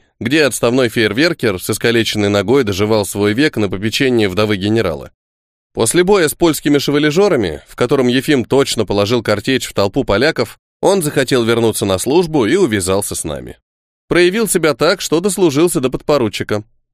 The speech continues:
Фон Бок старше Кухарева чином, почти не говорит по-русски,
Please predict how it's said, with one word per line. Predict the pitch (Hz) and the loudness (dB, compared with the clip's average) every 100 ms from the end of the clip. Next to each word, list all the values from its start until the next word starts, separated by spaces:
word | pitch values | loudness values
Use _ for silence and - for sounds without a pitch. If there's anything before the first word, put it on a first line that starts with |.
| _ _ _ _ | _ _ _ _
Фон | - 147 135 | 0 2 2
Бок | 131 202 - | 2 0 -2
старше | - 156 156 120 | 0 0 0 -2
Кухарева | - 120 120 120 147 | -2 -2 0 -2 -2
чином, | - 202 98 82 - _ _ | -2 0 0 -2 -8 _ _
почти | - 120 - 214 | -4 -2 0 -2
не | |
говорит | 175 170 170 | 2 2 2
по-русски, | - 123 92 - - 147 | 0 0 -2 -4 -4 -4